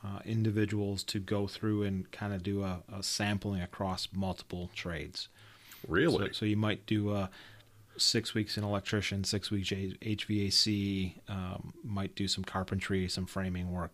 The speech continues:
Speaker 1: different things. They, they broke it up that way so you can get a flavor and feel for what you might like. Um, if you already know what you like to do, then the union halls are a great place to start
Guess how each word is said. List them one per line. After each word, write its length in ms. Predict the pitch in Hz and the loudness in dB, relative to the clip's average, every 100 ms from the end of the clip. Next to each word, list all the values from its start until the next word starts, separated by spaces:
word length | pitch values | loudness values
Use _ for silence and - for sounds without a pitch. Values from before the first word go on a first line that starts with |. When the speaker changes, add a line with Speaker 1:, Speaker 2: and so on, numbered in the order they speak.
| - | -4
Speaker 1:
different 300 | 98 - 90 | -4 -4 -4
things. 280 | 92 87 - | -4 -2 -4
They, 80 | 92 | -4
they 160 | 101 | -4
broke 340 | 87 104 107 104 | 0 2 2 2
it 60 | |
up 180 | 101 - | -2 -2
that 200 | 95 - | -4 -2
way 180 | 95 92 | -2 -2
so 140 | - | -2
you 80 | 90 | -4
can 100 | 87 | -2
get 160 | 104 98 | 0 -2
a 80 | |
flavor 480 | - - 110 107 98 | -4 2 4 4 2
and 120 | 95 | -2
feel 300 | - 107 104 | 2 2 2
for 140 | - 98 | 2 0
what 160 | 95 | 0
you 80 | 92 | 0
might 200 | 90 - | -2 -2
like. 300 | 87 73 - - - - - - - - _ | -4 -4 -6 -20 -20 -18 -16 -16 -20 -20 _
Um, 360 | 92 92 87 90 - _ _ _ _ - _ _ _ - | -6 -6 -6 -8 -12 _ _ _ _ -20 _ _ _ -4
if 160 | 117 117 | 0 4
you 80 | |
already 200 | 113 127 | 8 8
know 180 | 117 127 | 10 12
what 220 | 147 147 | 12 12
you 40 | 107 | 6
like 220 | 104 95 | 4 2
to 60 | 101 | -2
do, 360 | 98 95 95 110 - - - 104 | 0 0 0 -4 -14 -20 -12 -4
then 420 | 107 107 101 101 _ _ _ - - - - _ - - - | 0 0 0 -4 _ _ _ -20 -20 -20 -20 _ -20 -14 -6
the 340 | 113 - 110 | -4 -2 2
union 360 | 104 113 120 113 | 4 6 6 6
halls 420 | 110 110 110 104 | 6 6 6 4
are 400 | - 104 98 95 | 2 0 0 -2
a 120 | - 95 | -4 0
great 280 | 117 113 | 4 4
place 300 | - 104 95 | 4 0 0
to 100 | - | -2
start 440 | 92 - 87 104 | -4 -2 -2 -2